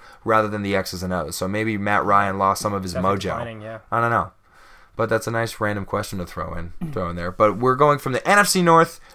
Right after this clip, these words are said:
Speaker 1: flip-flopping over to the A F C North,
Speaker 2: Oh. <laughs>
Speaker 1: which is, I think, another really interesting division to talk about. It's usually a three-horse race. This year, it seems like it's more of a two-horse race. We got the Cincinnati Bengals, Pittsburgh Steelers,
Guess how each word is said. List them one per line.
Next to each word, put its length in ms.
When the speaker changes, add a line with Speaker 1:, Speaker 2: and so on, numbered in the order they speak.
Speaker 1:
flip-flopping 400
over 140
to 40
the 160
A 120
F 100
C 160
North, 260
Speaker 2:
Oh. 200
<laughs> 180
Speaker 1:
which 180
is, 140
I 140
think, 160
another 340
really 260
interesting 320
division 280
to 40
talk 240
about. 320
It's 300
usually 500
a 60
three-horse 540
race. 260
This 260
year, 120
it 60
seems 260
like 100
it's 100
more 140
of 80
a 40
two-horse 440
race. 260
We 60
got 120
the 60
Cincinnati 440
Bengals, 400
Pittsburgh 340
Steelers, 560